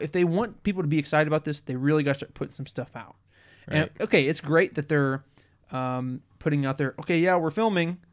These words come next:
Speaker 1: Okay, it's like, okay,
Speaker 2: Yeah.
Speaker 1: but, like, man, I haven't heard anything about this for months. You know what I'm saying? So, yeah. <laughs>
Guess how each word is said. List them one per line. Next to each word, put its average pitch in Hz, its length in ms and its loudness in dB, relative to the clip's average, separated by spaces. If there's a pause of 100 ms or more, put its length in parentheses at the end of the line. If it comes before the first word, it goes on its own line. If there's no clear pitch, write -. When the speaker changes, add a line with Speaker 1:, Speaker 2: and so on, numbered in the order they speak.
(120)
Speaker 1:
Okay, 147 120 -2
it's 135 120 -6
like, 123 120 -12 (100)
okay, 139 320 0
Speaker 2:
Yeah. 165 80 0 (180)
Speaker 1:
but, 131 180 -2
like, 135 200 -6 (240)
man, 147 200 -2
I 135 40 2
haven't 156 160 2
heard 151 80 2
anything 147 200 0
about 131 180 -2
this 143 100 -4
for - 160 -6
months. 151 500 -2 (240)
You 156 80 -2
know 143 60 2
what 135 40 -2
I'm 139 40 -6
saying? 113 400 -14
So, 151 400 4 (1800)
yeah. - 300 2
<laughs> - 40 -6